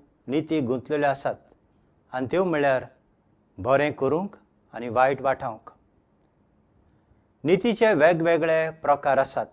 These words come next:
पयलो प्रकार जावन आसा कायदेशीर नीत, म्हणजे लीगल जस्टीस, जनरल जस्टीस.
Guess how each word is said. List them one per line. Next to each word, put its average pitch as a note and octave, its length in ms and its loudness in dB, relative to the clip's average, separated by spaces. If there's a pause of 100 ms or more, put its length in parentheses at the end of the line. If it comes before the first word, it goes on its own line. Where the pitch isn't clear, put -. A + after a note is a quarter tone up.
(1900)
पयलो G3 280 6
प्रकार D#3+ 440 2
जावन D3 220 0
आसा C3+ 460 0 (280)
कायदेशीर D#3 640 2
नीत, D3+ 380 -4 (540)
म्हणजे C3+ 420 -2 (480)
लीगल E3 360 2
जस्टीस, C#3 720 -4 (680)
जनरल D3 420 -2
जस्टीस. - 640 -8